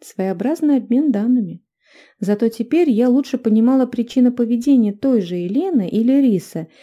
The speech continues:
или даже Мэгги с Алисой. Понимала, но всё равно не могла принять,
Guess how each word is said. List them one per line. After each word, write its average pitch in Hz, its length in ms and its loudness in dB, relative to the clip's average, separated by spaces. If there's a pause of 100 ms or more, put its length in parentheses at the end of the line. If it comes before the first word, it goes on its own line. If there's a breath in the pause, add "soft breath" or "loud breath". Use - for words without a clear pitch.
(200 soft breath)
или 226 160 2
даже 277 320 0
Мэгги 202 420 0
с - 140 -10
Алисой. 175 680 -6 (240)
Понимала, 247 680 0 (300)
но 262 80 0
всё 311 200 -2
равно 226 240 2
не 214 120 2
могла 190 320 -2
принять, 180 640 -4